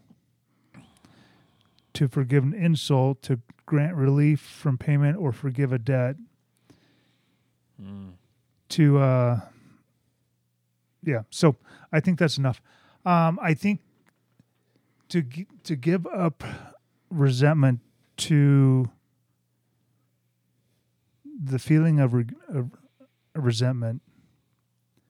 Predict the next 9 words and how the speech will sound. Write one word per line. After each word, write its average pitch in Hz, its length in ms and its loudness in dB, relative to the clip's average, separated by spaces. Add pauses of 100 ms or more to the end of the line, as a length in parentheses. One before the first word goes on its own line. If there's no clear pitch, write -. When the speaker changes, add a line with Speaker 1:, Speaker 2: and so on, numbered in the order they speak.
(1120)
Speaker 1:
whether, 175 540 6 (1800)
whether 160 640 4
the, 131 420 0
the 143 140 0
offense - 920 -4
is 131 720 0
real 156 360 0
or 156 240 -2
perceived, 127 880 -6